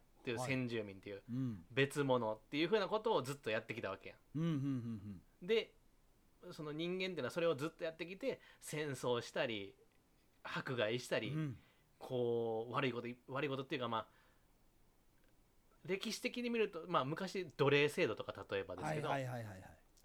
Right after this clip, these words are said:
Speaker 1: 人として見てなかったわけやん。
Speaker 2: うんうんうん。
Speaker 1: それはもう人間じゃないと思ったわけやん。
Speaker 2: はい。
Speaker 1: そういう人権思想みたいなのってもう最近できたもんやからさ。
Speaker 2: そうやね。うん。
Speaker 1: うん。そういう今考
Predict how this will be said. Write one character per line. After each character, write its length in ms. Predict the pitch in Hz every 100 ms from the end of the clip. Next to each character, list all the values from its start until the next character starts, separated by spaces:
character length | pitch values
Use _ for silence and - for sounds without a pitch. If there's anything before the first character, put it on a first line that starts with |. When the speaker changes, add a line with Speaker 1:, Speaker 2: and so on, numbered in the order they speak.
| - - - - -
Speaker 1:
人 480 | - - 214 220 220
と 140 | 147
し 80 | -
て 120 | 113
見 100 | 165
て 120 | 285
な 100 | 262
か 100 | 185
っ 80 | 117
た 100 | 101
わ 80 | -
け 120 | -
や 80 | 113
ん。 60 | 220
Speaker 2:
う 20 |
ん 40 |
う 20 | 202
ん 20 |
う 360 | 151 123 82 117
ん。 100 | 92 - - - - - _ -
Speaker 1:
そ 120 | 226
れ 60 |
は 120 | 214 165
も 180 | 117
う 40 | 113 _ - - -
人 260 | 180 214
間 120 | 226 185
じ 60 |
ゃ 40 | 120
な 100 | 185
い 100 | 208
と 120 | 104
思 120 | 101
っ 60 | -
た 80 |
わ 60 | 90
け 80 | 98
や 60 | 95
ん。 40 |
Speaker 2:
は 80 | 135
い。 80 | 104 _ _ _ _ _ _
Speaker 1:
そ 160 | - 208
う 40 |
い 100 | 190
う 60 | 165
人 280 | 120 180 214
権 180 | - 196
思 80 | 180 220
想 160 | 165 113
み 100 | 107
た 100 | 101
い 40 |
な 100 | 95
の 100 | 95
っ 60 | -
て 120 | 104
も 200 | 104 101
う 40 | - - - _ -
最 260 | - 240
近 220 | 220 208 180
で 100 | 139
き 80 |
た 120 | 117 90
も 140 | 87
ん 20 |
や 60 | 85
か 100 | 90
ら 100 | 92
さ。 120 | 113
Speaker 2:
そ 80 | 175
う 20 |
や 60 | 120
ね。 220 | 196 208 -
う 60 | 156
ん。 160 | 135 90 - - _ -
Speaker 1:
う 60 | 113
ん。 100 | 95 87 _ - _ _ - _ _
そ 180 | - 202
う 40 |
い 320 | 190 180 175 165
う 80 | - _ _ _ _ -
今 240 | 180 202 220
考 180 | 214